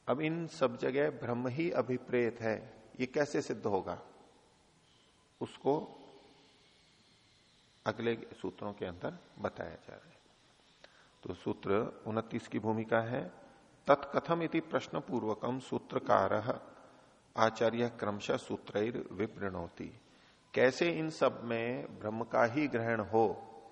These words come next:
होता है, इस प्रश्न पूर्वक सूत्रकार इसका विवरण दे रहे हैं।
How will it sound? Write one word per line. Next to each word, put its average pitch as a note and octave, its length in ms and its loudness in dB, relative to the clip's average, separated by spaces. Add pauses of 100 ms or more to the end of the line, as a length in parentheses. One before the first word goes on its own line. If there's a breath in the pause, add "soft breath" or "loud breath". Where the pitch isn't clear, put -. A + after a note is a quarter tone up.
(160)
होता A2 300 4
है, G#2+ 320 -2 (380 loud breath)
इस C3 120 -2
प्रश्न - 360 -4
पूर्वक G#2 580 -4 (500)
सूत्रकार F#2+ 480 -4
इसका F2+ 240 -4
विवरण A2 440 -4 (220)
दे F2+ 180 -2
रहे F2 240 -6
हैं। - 240 -20